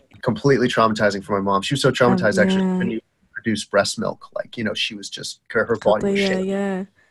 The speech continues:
Speaker 1: Yeah, totally
Speaker 2: Can't
Speaker 1: shaking.
Speaker 2: imagine.
Speaker 1: But m-, luckily, my parents actually, um, got a really great reputation in the years fall-, like, um, leading up to the war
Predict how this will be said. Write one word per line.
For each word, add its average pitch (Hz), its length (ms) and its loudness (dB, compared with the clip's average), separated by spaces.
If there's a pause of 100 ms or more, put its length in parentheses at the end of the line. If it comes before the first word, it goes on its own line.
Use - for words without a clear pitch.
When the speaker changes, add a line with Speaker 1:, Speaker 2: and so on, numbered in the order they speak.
(140)
Speaker 1:
Yeah, 98 220 -4 (120)
totally 135 300 0
Speaker 2:
Can't 214 40 2
Speaker 1:
shaking. 185 140 0 (280)
Speaker 2:
imagine. 208 260 -10 (840)
Speaker 1:
But 117 460 6
m-, 139 180 0
luckily, 143 400 6
my 117 160 6
parents 117 420 0
actually, 107 520 0
um, 98 420 -4
got 110 300 2
a 110 80 0
really 107 540 -6
great 107 280 -2
reputation 110 720 -4
in 104 200 -6
the 101 100 -8
years 110 580 -2
fall-, 104 560 -2
like, 107 260 0 (280)
um, 101 400 -4
leading 120 340 0
up - 220 -4
to 175 160 -4
the 175 120 2
war 185 400 2